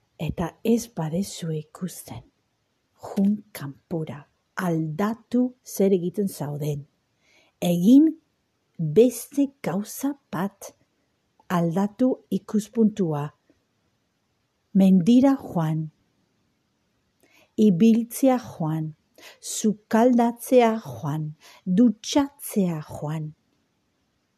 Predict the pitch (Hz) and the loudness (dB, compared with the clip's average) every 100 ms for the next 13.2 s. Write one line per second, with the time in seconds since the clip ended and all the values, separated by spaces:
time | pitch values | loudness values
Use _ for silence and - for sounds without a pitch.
0 | _ _ _ _ _ _ - 160 170 180 | _ _ _ _ _ _ -8 -4 -2 -4
1 | - 185 - - 208 208 196 196 196 - | -4 -8 -8 -4 0 0 -2 -4 -8 -4
2 | 190 180 165 135 131 131 135 _ _ _ | -4 -4 -6 -10 -10 -10 -14 _ _ _
3 | _ _ _ _ _ _ _ _ _ _ | _ _ _ _ _ _ _ _ _ _
4 | _ _ - 196 208 190 202 220 247 - | _ _ -4 -2 0 -2 -2 -6 -8 -16
5 | - 170 160 160 220 269 - _ _ _ | -10 -6 -4 -4 -6 -8 -12 _ _ _
6 | _ _ - - 202 233 247 202 - - | _ _ -20 -2 2 2 2 -6 -10 -8
7 | 233 - 233 208 208 160 127 - _ _ | -8 -4 0 0 -2 -10 -10 -14 _ _
8 | _ _ _ _ _ _ - - - - | _ _ _ _ _ _ -20 -20 -20 -20
9 | - _ _ _ 214 160 190 190 190 - | -20 _ _ _ -10 -2 2 2 0 -4
10 | 240 262 - - - 180 160 - - 160 | -4 -4 -6 -14 -4 -4 -4 -8 -10 -6
11 | 143 131 _ _ _ _ _ _ _ _ | -6 -8 _ _ _ _ _ _ _ _
12 | _ _ _ _ _ _ _ - - 269 | _ _ _ _ _ _ _ -16 -2 0
13 | 349 392 | 0 -2